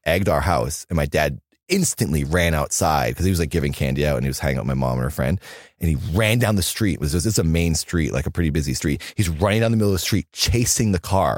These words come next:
'cause he was trying to get the license plate number. And r-, the cops came by and saw my dad running down the street. They're like, "What are you doing?"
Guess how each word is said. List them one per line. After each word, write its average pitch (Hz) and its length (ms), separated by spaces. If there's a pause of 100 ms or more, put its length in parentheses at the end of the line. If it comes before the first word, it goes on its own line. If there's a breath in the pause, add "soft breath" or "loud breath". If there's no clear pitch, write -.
'cause - 320
he 90 40
was 82 60
trying 98 180
to 87 80
get 80 60
the 67 60
license 87 240
plate - 120
number. 69 280 (220 loud breath)
And 80 200
r-, 90 80 (320)
the 82 120
cops 165 440
came 87 240
by 78 180
and 73 100
saw 117 260
my 98 140 (120)
dad 127 340
running 92 260
down 92 140
the 65 80
street. - 200
They're 104 100
like, 87 100
"What 175 160
are - 20
you 185 100
doing?" 170 220